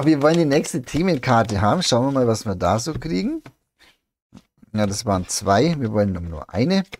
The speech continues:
Bitte eine Karte.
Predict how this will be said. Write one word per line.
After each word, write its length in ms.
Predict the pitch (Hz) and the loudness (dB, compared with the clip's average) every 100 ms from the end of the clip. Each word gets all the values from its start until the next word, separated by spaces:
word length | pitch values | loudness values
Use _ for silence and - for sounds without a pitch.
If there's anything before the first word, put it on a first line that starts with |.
| _ - - _ _ _ _ _ _ _ _ _ _ - - | _ -20 -20 _ _ _ _ _ _ _ _ _ _ -12 -4
Bitte 280 | 175 185 | 0 2
eine 240 | - 123 127 | 2 2 2
Karte. 920 | - 98 95 98 - 156 185 226 | 0 0 2 2 2 2 4 4